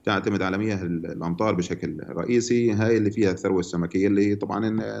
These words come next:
اندثرت، يعني اندثرت، آه، آه، و-، ولا يمكن إعادة إحيائها، آه، نظريًا، آه، ولكن من الناحية الفعلية إذا بدنا نعيد إحيائها بدنا كمان خمس ست سنين. هلا سيدي، ال-، موضوع السدود زي ما ذكر معالي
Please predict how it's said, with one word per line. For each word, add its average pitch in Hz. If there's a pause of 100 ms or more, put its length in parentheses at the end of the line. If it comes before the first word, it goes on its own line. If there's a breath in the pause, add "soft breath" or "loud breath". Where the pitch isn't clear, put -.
(240)
اندثرت، 135 (200)
يعني 90
اندثرت، 101
آه، 92 (480 loud breath)
آه، 90
و-، 87
ولا 104
يمكن 110
إعادة 95
إحيائها، 101
آه، 87 (500)
نظريًا، 104 (140)
آه، 90
ولكن 98
من 92
الناحية 104
الفعلية 95
إذا 92
بدنا 95
نعيد 98
إحيائها 98
بدنا 90
كمان 90
خمس 85
ست -
سنين. - (580 loud breath)
هلا 98
سيدي، 143
ال-، 117
موضوع 117
السدود 113 (300)
زي 101
ما 98
ذكر 98
معالي 87